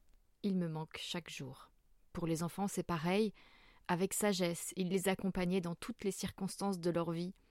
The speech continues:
Encore maintenant, ils disent « Papa disait » ou «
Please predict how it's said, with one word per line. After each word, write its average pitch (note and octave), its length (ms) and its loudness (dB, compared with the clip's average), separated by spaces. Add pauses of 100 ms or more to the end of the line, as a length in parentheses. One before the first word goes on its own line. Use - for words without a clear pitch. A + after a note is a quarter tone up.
(760)
Encore F#3 360 0
maintenant, F3+ 440 0
ils E3 160 0
disent « F#3 340 -2 (400)
Papa E3 300 0
disait » E3+ 600 2 (380)
ou « E3+ 400 -2